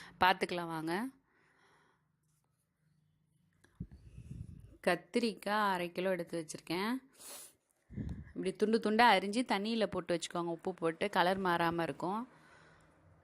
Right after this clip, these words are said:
வெங்காயம் வந்து ஒரு நாலு வெங்காயம் நம்ம வதக்கி அரைக்க போறோம், அதனால கொஞ்சம் பெருசு பெருசா எப்படி வேணுமோ நீங்க அரிஞ்சு வச்சுக்கலாம். வதக்க தான் போறோம் நம்ம.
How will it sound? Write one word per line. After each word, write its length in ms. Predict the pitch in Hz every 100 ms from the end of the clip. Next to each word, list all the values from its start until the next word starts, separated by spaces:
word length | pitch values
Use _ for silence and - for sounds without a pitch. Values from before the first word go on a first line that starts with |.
| - _ _ -
வெங்காயம் 560 | 170 185 214 240 240 196
வந்து 180 | 175 208
ஒரு 140 | 220
நாலு 400 | 196 180 190 214 202
வெங்காயம் 520 | 180 190 202 214 262 208
நம்ம 280 | 190 180 180
வதக்கி 400 | 175 180 233 - 247
அரைக்க 260 | 208 196 208 190
போறோம், 260 | 185 208 233
அதனால 240 | 190 214
கொஞ்சம் 280 | 208 180 175
பெருசு 260 | 180 175 202
பெருசா 320 | 202 190 254
எப்படி 300 | 214 - 233
வேணுமோ 320 | 226 185 196
நீங்க 200 | 226 196 175
அரிஞ்சு 200 | 170 180
வச்சுக்கலாம். 480 | 175 - 156 165 165
வதக்க 280 | 165 180 190
தான் 200 | 185 185
போறோம் 220 | 170 160
நம்ம. 160 | 160